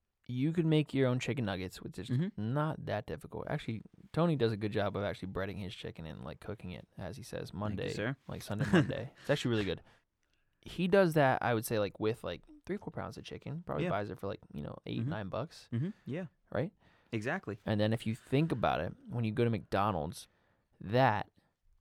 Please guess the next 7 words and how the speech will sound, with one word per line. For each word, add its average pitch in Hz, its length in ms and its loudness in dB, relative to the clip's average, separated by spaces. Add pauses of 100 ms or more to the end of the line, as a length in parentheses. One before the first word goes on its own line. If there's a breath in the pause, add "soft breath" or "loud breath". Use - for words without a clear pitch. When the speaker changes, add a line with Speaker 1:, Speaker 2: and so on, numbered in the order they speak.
Speaker 1:
is 107 420 -4 (100)
less 101 460 -2
than 98 380 -4
three 101 260 -4
ounces - 540 -8
of - 120 -12
chicken. - 440 -10